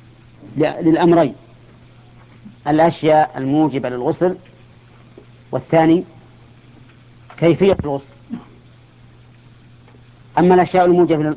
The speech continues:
للغسل فقال المؤلف رحمه الله: "وموجبه"، موجب يعني الشيء الذي يوجب الغسل، يقال موجب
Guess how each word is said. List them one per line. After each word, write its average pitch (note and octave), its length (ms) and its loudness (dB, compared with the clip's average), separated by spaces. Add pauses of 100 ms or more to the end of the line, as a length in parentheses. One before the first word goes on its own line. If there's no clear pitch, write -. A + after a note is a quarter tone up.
للغسل E3 420 -4
فقال D#3 300 -2
المؤلف D3+ 340 2
رحمه C3+ 320 -4
الله: D3 260 -2 (1120)
"وموجبه"، D#3 1080 2 (1120)
موجب D3+ 500 2 (540)
يعني C#3+ 220 2
الشيء D#3 340 0
الذي D3 220 2
يوجب D3 320 2
الغسل، C#3+ 360 -4 (1300)
يقال E3 360 2
موجب F3+ 540 2